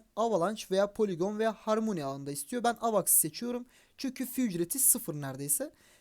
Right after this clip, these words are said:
Next step butonuna tıkladığımda çekiyorum hepsini. Bütün royallerimi çekmek istediğimi belirtiyorum. Adres kısmına kendi adresimi gireceğim. Adresimi aldım ve withdraw adres butonuna yapıştırıp withdraw butonuna tıklayıp "Ben robot değilim." diyorum.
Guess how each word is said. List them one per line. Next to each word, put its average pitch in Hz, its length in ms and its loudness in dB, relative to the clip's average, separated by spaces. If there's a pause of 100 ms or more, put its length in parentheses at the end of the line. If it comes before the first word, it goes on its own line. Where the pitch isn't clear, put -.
(100)
Next 285 280 0
step - 300 0
butonuna 202 300 -4
tıkladığımda 220 680 -4 (240)
çekiyorum 220 480 -2
hepsini. 165 520 -6
Bütün 190 280 -8
royallerimi 127 440 -4
çekmek 220 340 -8
istediğimi 214 400 -2
belirtiyorum. 226 500 -6 (480)
Adres 247 340 0
kısmına 170 320 -2
kendi 175 300 -2
adresimi 160 380 -2
gireceğim. 233 400 -4 (160)
Adresimi 262 440 2
aldım 254 400 0
ve 240 40 0
withdraw 208 480 0
adres 165 260 -2
butonuna 208 300 -4
yapıştırıp 311 420 -6
withdraw 175 480 -4
butonuna 175 260 -6
tıklayıp 262 500 -6
"Ben 220 160 2
robot 185 300 -2
değilim." 139 320 -2
diyorum. 127 220 -12